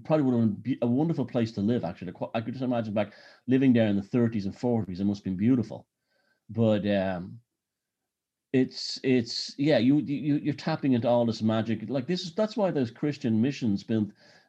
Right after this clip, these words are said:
those, those Spanish monks built all those missions all up along the coast.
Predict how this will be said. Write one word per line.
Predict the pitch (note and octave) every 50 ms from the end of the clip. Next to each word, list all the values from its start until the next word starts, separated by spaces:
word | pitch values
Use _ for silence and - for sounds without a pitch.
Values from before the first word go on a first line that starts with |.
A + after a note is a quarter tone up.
| -
those, | - B2+ A#2+ A2+ - - -
those | C3+ A#2+ A#2 G2+ F#2 - _ _ _ _ _
Spanish | - - - B2 A#2+ A#2+ A2 A2+ - B2
monks | C3 C3+ B2+ G#2+ - -
built | - A2 G#2+ G2+ A2+
all | A2 A2 G#2+
those | G#2 G#2 G2 F#2+
missions | A#2+ C3+ C3 - B2 G#2 F#2+ G#2
all | G#2 A2 G#2 G2+ G2 G2+
up | G2+ - G#2+
along | G2+ F#2+ F#2 F#2
the | F#2+ G2
coast. | - - C3 B2+ A2 G#2+ -